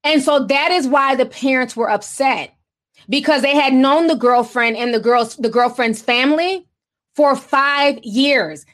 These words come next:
They had been dating since freshman year. So imagine this, right? You're a parent, your son is dating a girl,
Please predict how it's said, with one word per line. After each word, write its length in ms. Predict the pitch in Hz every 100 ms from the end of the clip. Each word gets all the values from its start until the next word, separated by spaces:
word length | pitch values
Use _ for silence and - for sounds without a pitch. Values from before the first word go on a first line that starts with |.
| _
They 100 | 254
had 160 | 302 254
been 160 | 262
dating 380 | 254 262 294 269
since 280 | 262 240 226
freshman 560 | - 240 233 247 226
year. 420 | 233 277 202 127 - _ _ _ - -
So 240 | 320 311
imagine 580 | 302 320 392 311 370 339
this, 480 | 339 220 175 - - _ _ _
right? 540 | 208 226 247 294 262 _ _ _ _ _ _
You're 380 | 214 302 339
a 20 | 339
parent, 520 | 302 277 247 247 269 _ _ _ _ _ _ _ _ _ _ -
your 200 | 247 269
son 580 | 269 277 277 294 302 294 - -
is 200 | 277 220
dating 440 | 269 285 294 285
a 120 | 277
girl, 520 | 240 262 269 262 262